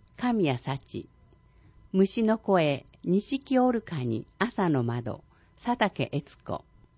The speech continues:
浮き言を持つていかせし野脇かな。丹羽久子。船頭の腕の武骨さ、イワシ雲。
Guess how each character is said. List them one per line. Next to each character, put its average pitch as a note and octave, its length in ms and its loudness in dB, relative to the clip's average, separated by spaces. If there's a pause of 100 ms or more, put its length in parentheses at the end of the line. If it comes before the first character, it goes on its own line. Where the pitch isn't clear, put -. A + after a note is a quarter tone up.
(600)
浮 E3+ 60 -8
き A3 180 0
言 G3+ 100 4 (220)
を E3+ 320 0 (400)
持 B3+ 160 0
つ - 160 -10
て E3 140 0
い C#3 100 0
か D#3+ 160 -8
せ D3+ 220 -8
し - 360 -16
野 D3 140 2
脇 F3 300 -4
か C3+ 180 -6
な。 A2+ 200 -6 (460)
丹 F3 120 2
羽 G#3 100 2
久 - 400 -10
子。 - 220 -8 (640)
船 G3+ 400 0
頭 F3+ 240 4
の C3+ 320 -2 (320)
腕 F3 260 2
の A#3+ 160 0
武 A3 180 -8
骨 G3 180 0
さ、 - 380 -8 (160)
イ C#3 120 0
ワ E3 140 -2
シ E3 180 -8
雲。 C3+ 340 -4